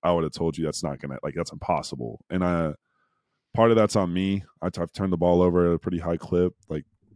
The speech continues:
that can't happen. I gotta clean my stuff up, especially, like, passing quickly, more quickly out of, like, the double teams and stuff. I've probably been taking too much time, even though we talked about patience earlier. And then, um,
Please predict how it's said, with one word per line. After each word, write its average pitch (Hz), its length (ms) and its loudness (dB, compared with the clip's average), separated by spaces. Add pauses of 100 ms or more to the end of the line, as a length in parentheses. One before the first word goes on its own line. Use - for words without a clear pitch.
(180)
that 85 180 -4
can't 87 260 -4
happen. 82 200 0
I 92 60 4
gotta 87 140 2
clean 90 260 0
my 82 160 0
stuff 85 400 -2
up, 90 240 0 (400)
especially, 85 440 -6
like, 80 300 -6 (1000)
passing 92 420 0
quickly, 92 420 -4
more 92 180 0
quickly 95 380 -2
out 87 100 2
of, - 60 0
like, 82 140 -6
the 90 80 -2
double 82 320 -4
teams 85 280 -8
and 85 80 -6
stuff. 90 380 0
I've 80 240 -4 (100)
probably 85 220 -2
been 80 100 -6
taking 80 280 -8
too - 220 -6
much 87 260 -2
time, 92 460 0 (120)
even 90 200 0
though 90 80 4
we 90 100 2
talked 85 200 0
about 80 200 -2
patience 87 420 -2
earlier. 87 420 2
And 85 260 -6
then, 90 200 0
um, 90 300 0